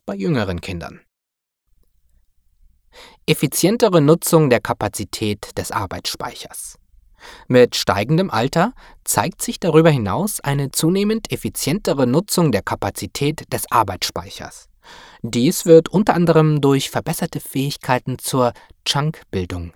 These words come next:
erreicht. Selbst wenn der Arbeitsspeicher begrenzt bleibt, findet dadurch eine effizientere Nutzung der begrenzten Kapazitäten statt.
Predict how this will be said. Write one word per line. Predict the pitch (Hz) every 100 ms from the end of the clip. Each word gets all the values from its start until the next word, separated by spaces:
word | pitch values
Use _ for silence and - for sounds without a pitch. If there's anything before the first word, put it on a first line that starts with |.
| -
erreicht. | 92 82 - - - - _ _ - -
Selbst | - 165 - -
wenn | 113
der | 107 104
Arbeitsspeicher | 151 151 - 101 98 92
begrenzt | - - - 101 95 - - -
bleibt, | 190 180 147 208 - - - - _
findet | - 151 170 262 - -
dadurch | 147 151 -
eine | 151 135
effizientere | - 127 - 208 - 165
Nutzung | 156 165 - 117 87 82 -
der | -
begrenzten | - - 101 98 - 101
Kapazitäten | - - 92 98 - 92 _
statt. | - - - -